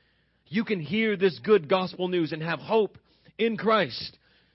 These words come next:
who has covered the sins of those who trust in him. He has promised to take your sins that have been covered at the cross, to take them, to place them upon his shoulders, his shoulders,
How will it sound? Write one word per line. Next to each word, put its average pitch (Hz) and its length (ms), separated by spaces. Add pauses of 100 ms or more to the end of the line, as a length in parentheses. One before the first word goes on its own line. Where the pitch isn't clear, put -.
(240)
who 160 80
has 160 160
covered 175 400
the 151 60
sins 143 380
of 123 120
those 139 320
who 123 80
trust - 380
in 131 80
him. 127 240 (1160)
He 143 100
has 139 120
promised 156 540
to 143 200 (440)
take 190 320
your 139 140
sins - 680 (320)
that 151 100
have 156 120
been 160 180
covered 180 560 (240)
at 175 180 (120)
the 165 40
cross, - 760 (640)
to 196 100
take 202 360
them, 123 340 (380)
to 202 80
place 226 340
them 196 80
upon 190 400 (380)
his 226 320
shoulders, 226 960 (880)
his 262 260
shoulders, - 920